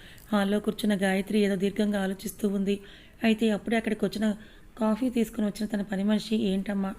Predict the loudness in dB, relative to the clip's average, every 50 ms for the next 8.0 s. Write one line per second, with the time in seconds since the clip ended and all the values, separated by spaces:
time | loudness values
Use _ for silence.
0 | -6 -6 -2 -2 0 0 0 0 0 -2 0 -2 -4 -4 -2 -2 -2 -2 0 0
1 | -2 -2 0 -2 -2 -2 -2 0 0 0 0 2 2 0 0 -2 -8 -18 -20 -20
2 | -20 -20 -20 -2 0 0 2 2 2 0 0 -2 -4 -4 -2 -2 -2 -2 -4 -2
3 | -4 -4 -2 -2 -4 -4 -4 -6 -4 -2 -2 -2 -2 -4 -2 -2 -2 -2 -2 -2
4 | 0 2 2 2 2 0 -12 -20 -20 -20 -20 -20 -20 -6 2 2 2 4 4 2
5 | 2 0 -2 2 4 6 6 6 6 4 0 0 0 0 0 0 -2 -4 -6 -10
6 | -8 -4 -2 -2 0 0 -2 -2 -4 -4 0 2 4 4 4 4 2 0 0 -2
7 | -2 -2 0 -2 -2 -2 -2 -4 -6 -2 -2 0 0 0 0 0 0 0 0 0